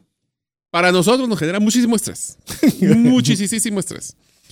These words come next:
Speaker 1: Y aunque lo hemos tratado de hacer,
Speaker 2: No hemos
Speaker 1: no
Speaker 2: podido.
Speaker 1: siempre lo logramos, ¿verdad?
Speaker 2: No
Speaker 1: Entonces,
Speaker 2: hemos podido.
Speaker 1: a ver,
Speaker 2: Decirlo
Speaker 1: seamos
Speaker 2: de
Speaker 1: justos. Nosotros hacemos una planificación de dónde vamos a dormir cada noche, cuáles son los retos principales que queremos en cada uno de los lugares,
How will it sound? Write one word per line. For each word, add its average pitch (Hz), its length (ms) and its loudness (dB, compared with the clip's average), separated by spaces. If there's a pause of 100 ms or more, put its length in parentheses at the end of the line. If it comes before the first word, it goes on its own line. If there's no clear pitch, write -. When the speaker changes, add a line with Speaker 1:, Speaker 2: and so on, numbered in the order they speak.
Speaker 1:
Y 165 60 0
aunque 175 240 2
lo 175 80 2
hemos 233 160 0
tratado 202 360 -2
de 180 60 2
hacer, 226 380 -2
Speaker 2:
No 123 460 0
hemos 143 220 0
Speaker 1:
no 160 120 -2
Speaker 2:
podido. - 180 6
Speaker 1:
siempre 214 440 0
lo 180 100 0
logramos, 131 480 -2
¿verdad? 165 240 2
Speaker 2:
No 202 140 4
Speaker 1:
Entonces, 214 60 4
Speaker 2:
hemos 208 160 2
podido. 139 380 0
Speaker 1:
a 135 40 -6
ver, 175 100 0
Speaker 2:
Decirlo 214 280 4
Speaker 1:
seamos 220 260 2
Speaker 2:
de 196 60 0
Speaker 1:
justos. 147 500 -4
Nosotros 214 440 -4
hacemos 220 380 -2
una 233 140 -4
planificación 147 640 -6
de 120 260 -6
dónde 214 360 0
vamos 220 280 -2
a 190 40 -2
dormir 165 280 -2
cada 160 220 -6
noche, 123 340 -8 (240)
cuáles 226 300 0
son 220 160 -2
los 208 100 0
retos 190 320 -4
principales 156 480 -8
que - 100 -20
queremos 147 320 -4
en 127 100 -6
cada 151 220 -2
uno 156 100 -2
de 165 80 -2
los 151 80 -2
lugares, 123 480 -4